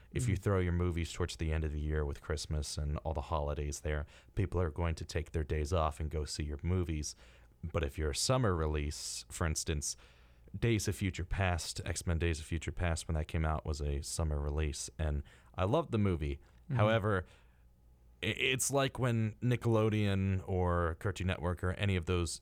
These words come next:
Speaker 1: children's shows areas, uh, put you on,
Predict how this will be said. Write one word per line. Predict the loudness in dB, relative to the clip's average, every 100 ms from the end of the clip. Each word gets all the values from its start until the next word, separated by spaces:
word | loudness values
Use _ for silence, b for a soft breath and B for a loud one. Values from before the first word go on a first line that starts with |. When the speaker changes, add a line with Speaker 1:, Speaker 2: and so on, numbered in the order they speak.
| -6
Speaker 1:
children's | 0 0 2 0 2
shows | 0 2 2 2 -2 -4
areas, | 0 2 2 2 0 -4 b b b b b -2
uh, | 0 -2 -2
put | 0 0 0
you | 0
on, | 2 2 2 2 0 -2